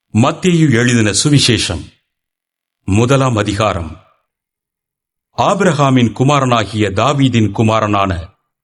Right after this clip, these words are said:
இயேசு கிறிஸ்துவனுடைய வம்ச வரலாறு. ஆபிரகாம் ஈசாக்கை பெற்றான்.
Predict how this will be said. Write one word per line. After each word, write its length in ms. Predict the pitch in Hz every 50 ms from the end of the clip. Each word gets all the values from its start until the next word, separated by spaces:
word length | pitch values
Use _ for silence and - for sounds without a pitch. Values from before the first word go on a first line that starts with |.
| _ _ _ _ _ _ -
இயேசு 460 | - 98 113 151 180 175 - - 139
கிறிஸ்துவனுடைய 800 | - - 147 123 113 - 127 110 113 107 107 101 98 101 95 87
வம்ச 360 | 104 120 135 127 - 131 110
வரலாறு. 580 | 101 104 107 104 101 95 92 87 90 82 - - _ _ _ _ _ _ _ _ _ _ _ _ _ _ _ _ _ _ _ _ _ _ _ _
ஆபிரகாம் 760 | _ 127 131 175 208 175 185 175 143 131 123 113 101 98 95
ஈசாக்கை 560 | 117 160 - - 139 117 101 - 123 107 98
பெற்றான். 680 | 101 113 101 98 - - 98 87 80 78 - 135 143